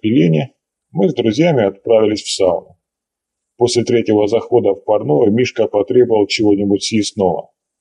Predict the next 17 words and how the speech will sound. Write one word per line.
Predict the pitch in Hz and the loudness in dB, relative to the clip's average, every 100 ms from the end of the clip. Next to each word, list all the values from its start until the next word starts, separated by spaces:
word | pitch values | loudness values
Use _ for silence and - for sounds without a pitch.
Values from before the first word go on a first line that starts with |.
| _ _ _ _ - | _ _ _ _ -6
Мы | 101 | -4
за | 98 110 | -2 -2
прошедшие | 113 107 143 127 - 110 | -2 -2 0 0 0 -2
часы | - 107 - 127 | -2 -6 -4 -2
тоже | 151 135 127 | 0 0 2
успели | 117 - 123 113 | 0 -2 -2 -2
изрядно | 104 117 110 - | -2 0 -2 -2
проголодаться, | 101 117 113 113 117 113 98 90 - _ _ _ _ _ | -2 -2 0 2 2 2 0 0 -8 _ _ _ _ _
и | - | -6
поэтому, | 98 101 110 110 | -2 -2 0 0
обмотанные | 110 120 156 151 117 107 | 0 0 -4 -2 -2 -2
банными | 95 113 135 117 101 | 0 0 0 0 -2
простынями, | 98 92 - 104 131 147 131 123 _ _ _ _ | -4 -6 -6 -6 -2 -2 -4 -8 _ _ _ _
совершили | - 107 117 180 170 | -6 -4 -2 -2 0
набег | 131 110 120 147 - | 0 0 0 -2 -4
на | 117 | -2
холодильник. | 120 113 95 90 82 | 0 0 2 -2 -2